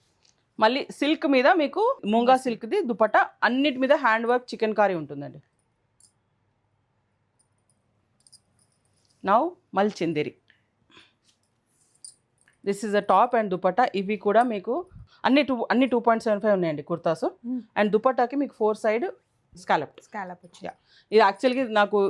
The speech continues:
Speaker 1: ఇందాక ఒక వన్ అవర్ బ్లాక్ క్లయింట్ ఉన్నారు మీరు రానప్పుడు, she only got this similar dupatta for five thousand ఒక
Speaker 2: Oh.
Speaker 1: బ్రాండెడ్ స్టోర్‌లో. So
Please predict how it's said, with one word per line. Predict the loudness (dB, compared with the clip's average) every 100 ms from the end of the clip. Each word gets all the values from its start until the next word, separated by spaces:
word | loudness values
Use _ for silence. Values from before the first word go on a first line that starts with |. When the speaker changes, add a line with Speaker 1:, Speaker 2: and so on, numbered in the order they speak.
| 2
Speaker 1:
ఇందాక | 2 2 0
ఒక | 0
వన్ | 0
అవర్ | 0 0
బ్లాక్ | -2 -4 -8 -2
క్లయింట్ | -2 -2
ఉన్నారు | -6 -4 -4
మీరు | -2
రానప్పుడు, | -4 -6 -8 -12 _ _ -8
she | -4 0
only | 0 4
got | 4 4 -2
this | -6 -2
similar | 2 4 4 2
dupatta | -4 -4 -4 -6 -6
for | -4 -2
five | -2 -4
thousand | -12 -18 _ -16 -8
ఒక |
Speaker 2:
Oh. | -2
Speaker 1:
బ్రాండెడ్ | -2 -2 -4
స్టోర్‌లో. | -8 -12 -14 -20 _ _ -20
So | -8